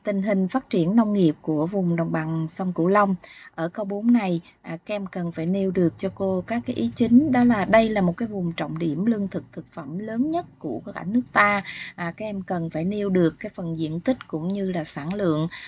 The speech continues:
à, lúa của vùng này luôn chiếm hơn năm mươi phần trăm diện tích cũng như là sản lượng lúa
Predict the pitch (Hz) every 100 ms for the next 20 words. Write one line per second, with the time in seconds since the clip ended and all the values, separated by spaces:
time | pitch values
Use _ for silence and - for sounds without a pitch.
0 | - 160 165 185 226 277 202 196 165 165
1 | 156 156 202 220 220 - 220 247 277 247
2 | 208 208 202 202 202 190 160 156 190 185
3 | 175 151 170 240 - 185 196 180 160 -
4 | 143 196 151 156 190